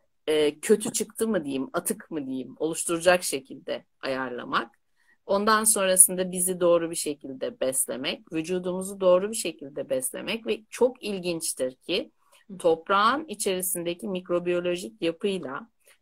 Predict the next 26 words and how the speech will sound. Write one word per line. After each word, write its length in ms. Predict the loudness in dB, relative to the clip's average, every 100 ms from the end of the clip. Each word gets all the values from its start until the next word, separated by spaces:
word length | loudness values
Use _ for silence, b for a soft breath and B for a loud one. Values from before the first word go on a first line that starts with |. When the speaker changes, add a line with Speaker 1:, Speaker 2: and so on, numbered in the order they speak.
| 2
Speaker 1:
bağırsaklarımızın 1000 | 4 4 4 0 0 -2 0 -2 -4 -4
içerisindeki 800 | -6 -2 -2 0 -2 -4 -6 -8
mikrobiyolojik 840 | -6 -4 -4 -2 -2 -4 -6 -4
yapı 320 | -6 -6 -4
birbirine 460 | -2 0 -2 -6 -8
çok 280 | -8 -8 -8
benziyor. 520 | -12 -12 -14 -16 -16
Speaker 2:
Hı. 60 | -18 -20 -20 -20 -20 -8
Speaker 1:
Neredeyse 960 | -2 2 4 4 2 2 2 0 -2 -8 -6
aynı. 460 | -6 -6 -10 -18 _ _ _ _ _ _
Dolayısıyla, 960 | 0 4 4 4 4 2 0 -2 -2 -6 2
e, 380 | 6 6 6 2 -8
bizi 320 | -4 -2 4
de 160 | 4 4
toprak 520 | 0 0 0 0 2
besliyor. 680 | 0 2 -2 -2 -4 -6 -8 _ _ _ _ 0
Eğer 320 | 4 4 2
toprağın 500 | -4 -2 2 2 0
içerisinde 500 | -4 0 4 4 2
hayat 440 | -2 0 0 2
olmazsa 800 | 0 0 -2 6 6 6 0 -6 _ _ _ -2
bizim 260 | 0 0
içimizde 580 | 0 -2 -4 -4 -2 -2
de 60 | -2
hayat 360 | 0 0 0
olmuyor. 520 | 0 0 -4 -8 -8